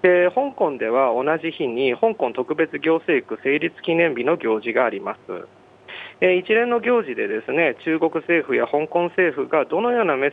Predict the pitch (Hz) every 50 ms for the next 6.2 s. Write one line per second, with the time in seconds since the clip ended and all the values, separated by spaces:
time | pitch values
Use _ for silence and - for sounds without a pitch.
0 | - - 123 123 113 - 113 113 107 - 123 127 123 127 123 127 123 - 120 -
1 | 127 123 120 123 123 - 123 113 127 123 - - - - - 214 214 - 143 120
2 | 120 113 - - - - 120 117 123 135 - 180 165 139 - - 110 113 110 107
3 | 110 107 104 107 113 113 - - 113 110 101 - - - - - - - - -
4 | - - - - 143 139 139 135 - 156 151 160 165 - - 175 151 - 160 147
5 | 131 120 123 123 127 - 147 151 151 147 147 147 147 151 151 151 - 151 143 139
6 | 139 139 131